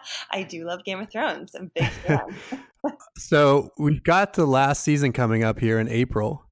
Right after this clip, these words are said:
Speaker 2: and everybody's speculating about what's gonna happen in the final season. As a fan, what do you want to see happen? What would bring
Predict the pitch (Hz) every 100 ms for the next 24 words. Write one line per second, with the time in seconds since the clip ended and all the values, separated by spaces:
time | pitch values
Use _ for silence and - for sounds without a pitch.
0 | _ _ _ _ _ - - 117 117 113
1 | 110 107 123 123 117 117 110 - 120 120
2 | 113 110 113 110 110 113 - 113 113 110
3 | 117 110 110 120 110 107 123 123 113 110
4 | - - - - _ _ - - 156 147
5 | 143 139 127 120 120 117 123 127 139 160
6 | 143 156 165 156 131 135 127 - 127 -
7 | 131 117 123 117 120 139 165 139 123 120
8 | _ _ _ _ - 139 135 139 131 131
9 | 131